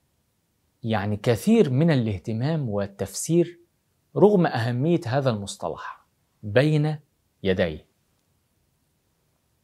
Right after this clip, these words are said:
في يد تقبض وفي يد تبسط، وفي إيه؟ بين يديه.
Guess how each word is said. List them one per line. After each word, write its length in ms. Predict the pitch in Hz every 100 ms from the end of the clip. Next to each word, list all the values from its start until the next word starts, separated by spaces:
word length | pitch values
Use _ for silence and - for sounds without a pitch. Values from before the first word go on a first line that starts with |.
| _ _ _ _ _ _ _ _ _ _ -
في 240 | 226 247
يد 240 | 247 165 - _ _ _ _ _ _ _ _ _ _ _ _ _ _ _ -
تقبض 500 | 165 175 170 175 - _ _ -
وفي 280 | 117 165
يد 240 | 165 160 - _ _ _ _ _
تبسط، 600 | - 156 - - - - _ _ _ _
وفي 220 | 117 107
إيه؟ 300 | 170 180 147 - -
بين 400 | 107 151 147 120
يديه. 460 | 107 92 90 82